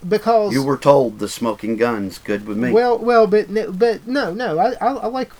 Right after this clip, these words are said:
Speaker 1: because we were all told. We were told yesterday.
Speaker 2: Yeah.
Speaker 1: And, and if, if that's not enough proof for you, if, if nothing moves forward,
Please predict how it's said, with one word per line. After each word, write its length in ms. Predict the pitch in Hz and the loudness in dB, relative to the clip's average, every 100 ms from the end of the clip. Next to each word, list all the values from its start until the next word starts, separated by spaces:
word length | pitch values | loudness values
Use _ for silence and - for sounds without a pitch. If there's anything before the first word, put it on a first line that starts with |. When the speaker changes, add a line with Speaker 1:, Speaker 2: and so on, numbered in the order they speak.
| 196 | -4
Speaker 1:
because 440 | 214 226 214 - - - - | -4 -2 -4 -4 -16 -20 -12
we 300 | 180 196 233 | -8 -4 0
were 280 | 226 226 165 | 2 2 2
all 120 | 131 | -2
told. 320 | - 120 135 | -8 -10 -6
We 120 | 135 | -4
were 120 | 139 143 | -2 -2
told 340 | 196 208 185 | 0 0 0
yesterday. 760 | 147 156 185 - - 131 - 101 - - - _ _ _ _ | -2 -2 -4 -6 -10 -12 -12 -18 -20 -20 -20 _ _ _ _
Speaker 2:
Yeah. 120 | - | -6
Speaker 1:
And, 360 | 202 190 160 147 - | -2 -2 -4 -8 -8
and 240 | 202 190 180 - | -4 -4 -8 -2
if, 340 | 190 180 - - _ - - | 2 2 -2 -20 _ -12 -2
if 200 | 185 - | -2 4
that's 380 | 214 349 - | 6 6 4
not 240 | 277 277 285 | -2 0 0
enough 380 | 262 247 233 - | -2 -4 -4 -6
proof 300 | 196 185 196 | -4 -4 -4
for 320 | - 233 240 | -8 -6 -6
you, 300 | 233 254 247 - - - | -6 -8 -10 -14 -20 -6
if, 200 | 196 180 - | -4 -4 -4
if 160 | 196 175 | -4 0
nothing 460 | 180 240 302 294 277 | 2 2 2 -2 0
moves 280 | 302 - | 0 -2
forward, 640 | - 311 233 147 123 117 | -6 -2 0 0 -4 -10